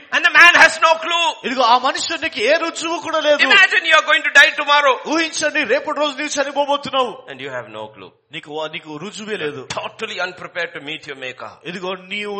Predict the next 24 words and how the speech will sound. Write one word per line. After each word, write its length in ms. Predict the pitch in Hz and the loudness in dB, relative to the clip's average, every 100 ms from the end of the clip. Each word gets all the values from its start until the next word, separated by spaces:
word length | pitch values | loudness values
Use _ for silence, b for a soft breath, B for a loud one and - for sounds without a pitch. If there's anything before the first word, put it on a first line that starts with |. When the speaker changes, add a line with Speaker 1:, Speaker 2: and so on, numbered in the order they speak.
| 196 | -10
Speaker 2:
నీ 60 | 196 180 160 156 214 | -12 -12 -14 -8 -8
కలుసుకోవడానికి 680 | 247 - 247 233 233 233 226 | -8 -8 -4 -2 -2 -4 -10
నీవు 120 | 226 220 - | -10 -12 -12
సిద్ధపడని 540 | - 277 247 233 233 208 | -4 -4 -4 -6 -6 -4
వాడిగా 260 | 180 170 165 | -4 -4 -8
నీవు. 120 | 156 135 | -8 -8
Speaker 1:
But 80 | 113 | -8
what 180 | 139 175 | -8 -8
is 60 | 156 | -4
death? 160 | 208 - - _ _ _ _ | -6 -6 -20 _ _ _ _
Speaker 2:
మరణం 260 | 147 208 240 247 | -4 -4 -2 -4
ఏంటిది? 320 | 247 254 262 311 - _ | -4 -6 -6 -8 -12 _
Speaker 1:
It's 120 | - | -10
appointed 400 | 127 151 175 190 175 | -8 -6 -4 -4 -6
unto 180 | 180 180 165 | -6 -6 -6
every 200 | 156 175 170 | -6 -6 -4
man 120 | 175 180 | -6 -6
to 60 | 175 147 | -6 -2
die 120 | 175 156 160 | -2 -2 -2
once. 200 | 254 - - 170 | -2 -8 -12 -10
Speaker 2:
ఇదిగో 180 | 175 170 190 | -6 -6 -6
ఒక్క, 160 | - 190 190 | -8 -8 -8
ప్రతి 200 | 208 240 240 | -8 -6 -6
ఒక్కరికి 380 | 233 240 226 | -6 -10 -10